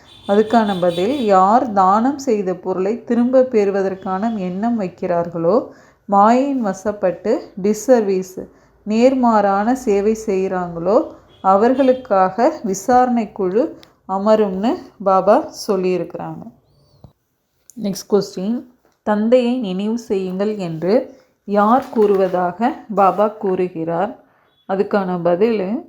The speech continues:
குழந்தைங்களே, இவர் உங்களது தந்தையும் ஆவார், ஆசிரியரும் ஆவார் மற்றும் குருவும் ஆவார். இவருடன் யோகம் கொள்ளுங்கள்.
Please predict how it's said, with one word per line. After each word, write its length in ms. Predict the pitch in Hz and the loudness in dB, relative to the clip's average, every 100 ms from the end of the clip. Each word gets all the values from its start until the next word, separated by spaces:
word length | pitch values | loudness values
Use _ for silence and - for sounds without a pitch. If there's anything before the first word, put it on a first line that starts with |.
| _ _ _ _ | _ _ _ _
குழந்தைங்களே, 720 | 208 226 240 247 208 180 196 247 | 2 2 2 -2 -2 0 0 0
இவர் 260 | 208 190 | 0 0
உங்களது 600 | 202 190 190 190 180 170 | 0 -4 -2 0 0 -2
தந்தையும் 640 | - 190 196 220 233 240 214 | -2 -2 2 2 2 0 0
ஆவார், 400 | 175 170 226 233 | 0 2 0 0
ஆசிரியரும் 800 | 185 190 202 233 226 220 240 226 | 0 0 0 -2 0 0 0 -2
ஆவார் 460 | 175 165 180 240 208 | -2 0 0 0 -2
மற்றும் 480 | 202 196 240 262 | -6 -4 -4 -2
குருவும் 500 | 190 214 226 269 247 | 0 2 2 -2 -2
ஆவார். 480 | 180 165 175 175 175 - _ - _ - | -4 0 2 0 -2 -10 _ -20 _ -2
இவருடன் 580 | 226 247 254 254 285 | 6 6 6 4 0
யோகம் 500 | 247 202 208 233 233 | -2 -2 0 -2 -2
கொள்ளுங்கள். 760 | 226 190 185 180 170 180 175 | -2 -4 -4 -6 -4 -2 -4